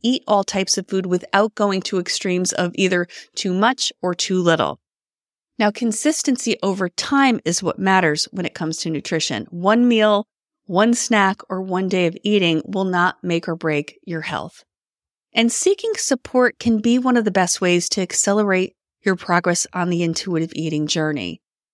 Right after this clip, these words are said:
So check out the show notes for studies that I've referenced and links to resources and programs to support you on your food freedom journey.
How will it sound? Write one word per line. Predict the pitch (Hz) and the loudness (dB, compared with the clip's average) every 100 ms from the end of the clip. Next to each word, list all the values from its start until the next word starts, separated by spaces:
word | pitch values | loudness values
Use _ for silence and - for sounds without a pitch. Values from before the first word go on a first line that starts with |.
| _ _ _ _ | _ _ _ _
So | - 240 - - | 0 0 0 -4
check | - 294 - - | -4 -4 -4 -2
out | 247 247 240 - | 2 2 0 -2
the | 196 | 0
show | - - 196 | 2 2 2
notes | 208 226 247 - | 2 2 0 -2
for | - 185 | -4 -2
studies | - 175 175 214 240 | 0 0 2 0 0
that | 233 | 0
I've | 226 | 0
referenced | 226 220 233 233 226 - _ _ - | -2 -2 -2 0 -2 -6 _ _ -2
and | 233 226 | 2 2
links | 233 294 339 - | 4 2 0 -2
to | 339 254 | -2 0
resources | 240 233 254 240 - 247 - | 0 2 0 0 0 -2 -4
and | 190 | -8
programs | 185 - 208 214 220 220 220 - | -8 -4 -2 0 0 0 0 -4
to | 196 | -6
support | - 202 220 214 | -6 -6 -6 -4
you | 202 | -2
on | 190 180 | -2 -4
your | 165 | -6
food | - 180 170 | -4 -4 -4
freedom | 175 160 151 | -6 -4 -4
journey. | 151 156 160 117 | -4 -4 -4 -6